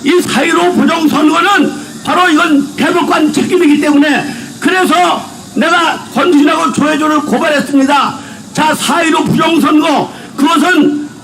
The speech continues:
선관위에서 우린 부정선거했습니다. 그리고 선언을 했어요. 이게 뭐냐? 당일 투표에서는 미통당이 이백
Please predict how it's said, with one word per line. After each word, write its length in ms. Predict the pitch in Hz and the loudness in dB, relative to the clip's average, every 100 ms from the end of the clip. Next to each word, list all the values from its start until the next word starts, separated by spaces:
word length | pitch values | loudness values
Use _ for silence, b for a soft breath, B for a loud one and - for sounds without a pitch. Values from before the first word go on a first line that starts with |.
| - | -12
선관위에서 840 | - 320 349 359 370 349 349 349 | -4 0 2 4 4 2 2 2
우린 320 | 359 339 330 262 | 0 0 -2 -2
부정선거했습니다. 1500 | - 302 339 285 330 302 311 302 349 320 349 339 330 302 - B B - | -2 0 2 2 4 2 2 0 0 2 2 2 2 0 -2 B B -4
그리고 400 | 349 320 311 339 | 0 2 2 0
선언을 540 | - 285 330 302 320 | 0 0 2 2 2
했어요. 220 | 294 349 320 | 0 0 0
이게 140 | 330 | 0
뭐냐? 760 | 302 285 294 302 349 - - 214 B B - - | 0 2 2 2 2 0 -4 -8 B B -8 -2
당일 340 | 294 349 359 | 0 2 2
투표에서는 1160 | 285 - 320 349 320 359 403 285 - - - 190 | 0 0 0 0 2 2 2 0 -2 -8 -8 -2
미통당이 680 | 320 285 330 311 330 349 330 | 0 2 2 2 2 2 2
이백 440 | 247 277 311 320 | 4 4 2 -2